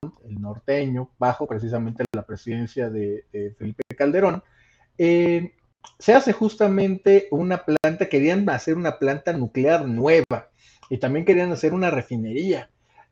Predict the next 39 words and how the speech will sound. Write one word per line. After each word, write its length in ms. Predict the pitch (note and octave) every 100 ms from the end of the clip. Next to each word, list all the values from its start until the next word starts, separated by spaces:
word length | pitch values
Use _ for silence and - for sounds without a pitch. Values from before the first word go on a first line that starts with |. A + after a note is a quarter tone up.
| -
¿Y 140 | F3
qué 160 | C4+ C#4
creen? 260 | C4+ D4+ -
Pues 120 | -
obviamente 540 | E3 F#3+ F3+ F#3+ G3
ahí 220 | E3 C3 C#3
sí 200 | - E3
tuviste 400 | C3+ C#3+ - D3+
gente 440 | - F3 C#3+ D#3
que 80 | B2+
se 140 | -
puso 320 | C3 - -
a 20 | D#3
hacer 240 | - C3
la 160 | C#3+ C3
chamba 400 | - C3 B2 C#3+
de 100 | B2+
sacar 320 | A2+ G#2 A2+
los 220 | C3 C#3+
números 480 | A3+ G#3+ B2+ D#3 - _ _ _
y 160 | - -
se 100 | D#3
dieron 180 | F3+ F#3+
cuenta 280 | D#3 D3+
que 120 | - C#3+
era 80 |
una 160 | D3 C#3+
muy 280 | A#2 C#3 D3
mala 380 | B2 A#2 A2+ G2+
idea, 400 | G2 A2+ A2 - _ _ -
malísima. 800 | D3+ C3 B2+ D3+ - G#2 E2+ - _ _ _ _
¿Y 180 | F#3 F3
qué 160 | - B3+
pasó? 560 | B3 A3 - G3 D#3+ _
Pues 100 | -
simplemente 480 | D#3+ F3 F#3 F#3 F#3+
el 60 | F#3+
proyecto 400 | C3+ C#3 C#3+ D#3+
se 160 | -